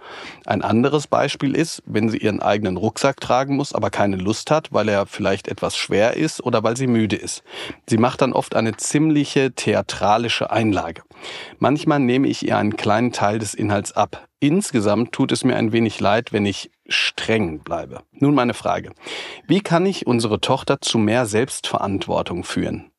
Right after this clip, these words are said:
Wann ist der richtige Moment dafür? Habe ich ihr in der Vergangenheit vielleicht zu viel abgenommen? Wächst sich die Bequemlichkeit aus? Ich frage mich,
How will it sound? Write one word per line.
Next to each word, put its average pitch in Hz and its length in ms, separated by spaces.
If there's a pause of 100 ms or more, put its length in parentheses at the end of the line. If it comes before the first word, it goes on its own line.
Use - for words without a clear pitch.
Wann 113 200
ist 131 160
der 113 120
richtige 135 320
Moment 143 340
dafür? 90 400 (420)
Habe - 140
ich 131 120
ihr 127 120
in 120 80
der 113 80
Vergangenheit 135 680
vielleicht 110 300
zu - 100
viel - 200
abgenommen? 147 580 (200)
Wächst - 420
sich 135 160
die 127 120
Bequemlichkeit 107 760
aus? 123 340 (400)
Ich 156 160
frage 170 280
mich, 185 180